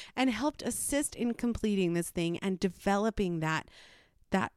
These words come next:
life and that person. And it's not easy. When you're building a house, you're going to encounter difficulties. You might have the most ridiculous electric.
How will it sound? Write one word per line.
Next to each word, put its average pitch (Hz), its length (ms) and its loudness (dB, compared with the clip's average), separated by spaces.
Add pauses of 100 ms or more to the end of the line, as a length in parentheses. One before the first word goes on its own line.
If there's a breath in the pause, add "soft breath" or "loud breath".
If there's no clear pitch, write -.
life 160 600 -2
and 175 160 0
that 165 240 -4
person. 165 640 -2
And 240 140 2
it's 240 200 -4
not 247 400 4
easy. 233 480 0
When 208 200 4
you're 240 260 6
building 277 360 6
a 208 60 2
house, 220 380 2 (340 loud breath)
you're 233 380 10
going 240 320 4
to - 160 0
encounter 190 560 0
difficulties. 147 800 -6
You 196 80 -2
might 226 160 -2
have 254 180 -4
the 165 80 -4
most 156 300 -2
ridiculous 220 720 2
electric. 190 540 0